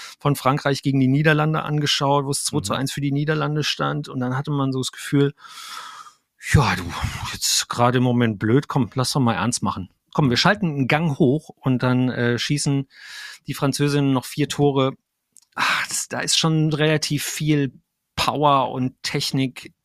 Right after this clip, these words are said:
Speaker 1: in dem Laden. Ich glaube, das könnte schon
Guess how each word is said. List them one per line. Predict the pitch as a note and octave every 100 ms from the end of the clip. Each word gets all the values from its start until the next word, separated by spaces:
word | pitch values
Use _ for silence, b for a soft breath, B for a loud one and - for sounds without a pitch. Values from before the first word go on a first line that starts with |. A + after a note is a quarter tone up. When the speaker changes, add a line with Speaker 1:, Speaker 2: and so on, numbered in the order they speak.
| _
Speaker 1:
in | B2+ B2
dem | A#2+ A#2
Laden. | A2+ A#2 A#2 B2 B2+ B B B B B B B
Ich | - A#2+ -
glaube, | A2+ B2 C#3+ C#3
das | C3+ -
könnte | - D3 D3+ D3+
schon | - - D#3+ D#3+ D#3+ D#3+